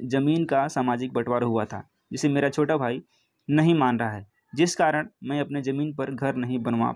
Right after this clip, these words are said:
पा रहा हूँ। ठीक है, देखिए, मान लीजिए दो भाई थे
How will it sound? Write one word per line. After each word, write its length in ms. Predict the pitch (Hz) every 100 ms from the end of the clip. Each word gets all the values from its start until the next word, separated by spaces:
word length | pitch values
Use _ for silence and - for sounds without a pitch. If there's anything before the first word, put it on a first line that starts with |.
| -
पा 120 | 110
रहा 180 | 107 110
हूँ। 140 | 104 - _ _ _ -
ठीक 180 | 147
है, 100 | 175 143
देखिए, 300 | 143 135 -
मान 180 | 123 151
लीजिए 120 | 165
दो 180 | 156 165
भाई 200 | 143 147
थे 180 | 151 156